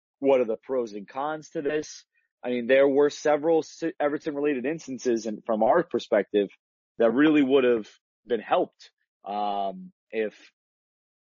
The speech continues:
V A R had been used. There were, you know, situations that could have changed the, the flow of games and whatnot, uh, if V A R was in place. And Adam, I'm interested,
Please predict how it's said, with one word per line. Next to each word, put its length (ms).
V 160
A 120
R 200
had 120
been 140
used. 400
There 140
were, 420
you 120
know, 320
situations 800
that 140
could 120
have 120
changed 500
the, 500
the 520
flow 380
of 120
games 420
and 100
whatnot, 420
uh, 360
if 180
V 280
A 60
R 160
was 200
in 100
place. 380
And 200
Adam, 360
I'm 100
interested, 480